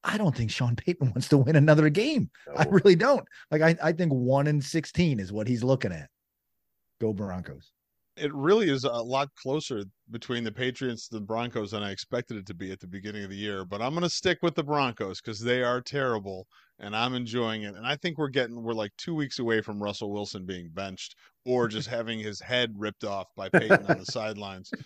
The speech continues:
Speaker 3: which would be a, a record. All right, moving on to the N F C. Um, at the beginning of the year, I thought the Rams should be relegated. What about you, Chuck?
Speaker 2: I think I said the Cardinals. I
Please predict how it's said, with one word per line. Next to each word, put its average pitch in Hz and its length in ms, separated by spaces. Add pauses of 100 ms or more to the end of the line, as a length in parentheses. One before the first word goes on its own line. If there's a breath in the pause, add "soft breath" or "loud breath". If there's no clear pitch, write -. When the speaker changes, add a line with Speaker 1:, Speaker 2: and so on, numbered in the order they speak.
(160)
Speaker 3:
which 107 180
would 101 100
be 104 120
a, 101 80
a 104 180
record. 110 420 (460 soft breath)
All 165 100
right, 151 120
moving 170 240
on 165 180
to 156 100
the 143 140 (140)
N 156 160
F 160 160
C. 147 500 (540)
Um, 117 360
at 123 80
the 127 80
beginning 139 460
of 143 80
the 131 60
year, 131 220
I 123 100
thought 123 260
the 104 100
Rams 117 540
should - 220
be 95 100
relegated. 90 640
What 113 140
about 113 180
you, 101 160
Chuck? 90 320 (580)
Speaker 2:
I 160 120
think 262 180
I 262 60
said 240 180
the 143 80
Cardinals. - 840
I 110 100